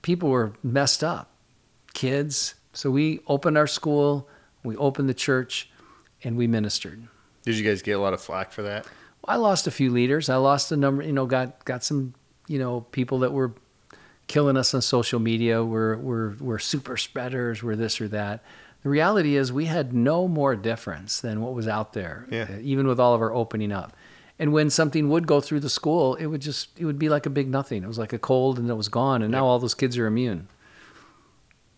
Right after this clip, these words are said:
Speaker 2: How about from, like, the government? Did you guys get fines or anything like that, or?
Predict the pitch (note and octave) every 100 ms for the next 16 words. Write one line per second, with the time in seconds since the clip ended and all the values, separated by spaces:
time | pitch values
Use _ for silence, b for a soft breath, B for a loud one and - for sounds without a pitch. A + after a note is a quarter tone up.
0 | _ _ - C3 B2+ - A#2 G#2+ G2+ -
1 | G2 A#2 A#2 G2 G2 F#2+ G2+ F#2+ - G#2+
2 | - A2+ A#2+ B2 A#2+ A#2 A2+ A#2 A2+ -
3 | A2 B2 C3 F#2 F2+